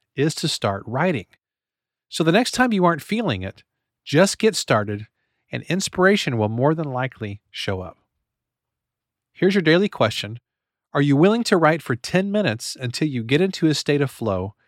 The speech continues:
and feel inspired? Thanks so much for listening to today's episode. I want to take a moment to let you know about our Daily Writer membership community.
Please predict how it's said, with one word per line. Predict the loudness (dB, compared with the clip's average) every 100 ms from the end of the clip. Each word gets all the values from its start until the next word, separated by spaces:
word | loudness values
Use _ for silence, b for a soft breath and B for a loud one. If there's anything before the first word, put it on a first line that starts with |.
| _ _ -12
and | -8
feel | -2 -2
inspired? | -2 -4 -8 -8 -12 -20 _ _ _ _ _ _ _ _ _ _ _ _ _
Thanks | -2 0
so | 2
much | 2 4
for | 4
listening | 4 2 0 0
to | -2
today's | 0 0 2
episode. | 0 -2 -4 -6 -10 -18 _ _ _ _
I | 2
want | 2 4
to |
take | 2
a | 2
moment | 2 2 0
to | -2
let | 0 0 -2
you | -2
know | 0 0
about | 0 0
our | 0 -2
Daily | 0 0 0 0
Writer | 0 0 0 0
membership | -2 -2 -2 -2 -6
community. | -6 -4 -4 -8 -14